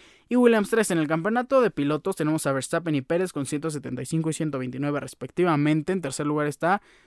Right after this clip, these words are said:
Charles Leclerc con ciento veintiséis, después está Russell con ciento once, Carlos Sainz con ciento dos, Hamilton tiene setenta y siete, Lando Norris tiene cincuenta puntos, Valtteri Bottas tiene cuarenta y seis y después tenemos ambos pilotos de Alpine con Esteban Ocon treinta y nueve puntos y en décimo lugar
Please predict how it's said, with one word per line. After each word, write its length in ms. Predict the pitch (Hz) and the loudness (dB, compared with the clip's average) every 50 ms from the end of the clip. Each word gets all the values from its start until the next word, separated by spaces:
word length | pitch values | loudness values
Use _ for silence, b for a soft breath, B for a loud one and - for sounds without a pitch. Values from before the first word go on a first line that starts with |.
| b b _ | b b _
Charles 220 | - 160 156 156 | 0 0 0 0
Leclerc 320 | 151 123 - 151 - 185 | -2 -4 -2 -2 -2 0
con 140 | - 151 131 | -2 -4 -4
ciento 220 | - 160 151 147 143 | -4 -4 -4 -4 -4
veintiséis, 480 | 131 127 127 131 - - 190 214 220 | -4 -6 -6 -6 -2 2 2 2 2
después 280 | 175 143 - - 147 139 | 0 -4 -4 -4 -6 -6
está 160 | - - 143 | -4 -4 -2
Russell 340 | 147 175 220 214 - 233 202 | 2 4 2 4 2 -2 -4
con 180 | - 147 135 | -4 -6 -8
ciento 320 | - - 147 147 139 - 170 | -4 -4 -4 -4 -2 -2 0
once, 300 | 196 214 214 - 214 190 | 0 0 0 -2 -4 -4
Carlos 300 | - 160 160 147 139 - | -2 -2 -2 -2 -2 -2
Sainz 280 | - 185 196 208 190 | -4 -4 -4 -4 -4
con 160 | - 170 156 143 | -4 -6 -6 -4
ciento 300 | - 160 151 - 180 196 | -4 -6 -2 0 2 4
dos, 260 | 226 240 247 - B B B B B B B | 4 4 4 2 B B B B B B B
Hamilton 420 | - 247 254 247 233 220 233 214 | 4 6 6 6 4 2 0 0
tiene 180 | 190 202 196 180 | 0 0 0 0
setenta 340 | 165 151 - 147 139 139 139 | -2 -2 -2 -2 -2 -2 -4
y 40 | |
siete, 240 | - - 185 - 185 | -2 -2 -4 -2 0
Lando 300 | 170 160 156 160 160 156 | 2 2 2 4 2 2
Norris 380 | 151 147 147 151 156 156 135 - | 4 4 4 4 4 2 0 0
tiene 200 | - 147 151 139 | 0 -2 -2 -2
cincuenta 460 | - 123 123 - 151 165 156 139 135 | -2 -4 -4 -2 -4 -4 -2 -4 -6
puntos, 400 | - - 160 160 156 175 175 151 | -4 -2 -4 -2 0 -2 -2 0
Valtteri 320 | 151 143 143 - 135 127 | 0 -2 -2 -2 -4 -4
Bottas 320 | 131 139 139 - 151 143 - | -4 -4 -4 -2 -4 -4 -2
tiene 220 | - 147 147 151 | -2 -2 -2 -2
cuarenta 380 | - - 127 127 127 131 - 131 | -2 -4 -4 -4 -4 -6 -6 -6
y 60 | 143 | 0
seis 300 | - 214 220 247 233 B B B B B B B | 4 4 4 4 2 B B B B B B B
y 60 | B 180 | B -2
después 240 | 170 - - 175 | -2 0 -2 -2
tenemos 380 | - 175 165 165 165 165 - - | 0 2 2 2 0 0 -4 -4
ambos 300 | _ 139 139 135 131 127 | _ -4 -2 -2 -4 -6
pilotos 380 | - - 143 143 135 139 139 131 | -4 -2 -2 -2 -2 -2 -4 -2
de 100 | 143 147 | 0 2
Alpine 420 | 156 160 156 - 185 202 214 196 | 2 2 2 2 0 0 0 -4
con 300 | 185 - 160 170 185 180 | -4 -2 -2 0 0 -2
Esteban 400 | - 185 - - 156 151 147 151 | -4 -8 -2 0 0 2 2 0
Ocon 240 | 160 156 - 180 160 | -2 -2 -4 -4 -4
treinta 240 | 151 139 131 135 135 | -2 -4 -2 -2 -2
y 20 | |
nueve 160 | 147 160 160 156 | 0 0 -2 -2
puntos 400 | - 196 202 196 220 214 - 185 | 0 -2 2 4 4 2 4 2
y 80 | 170 | 2
en 140 | 165 165 165 | 2 2 2
décimo 340 | 190 202 - - 190 165 151 | 2 2 2 2 2 2 4
lugar 380 | 147 156 160 190 214 226 226 | 4 4 6 6 6 4 4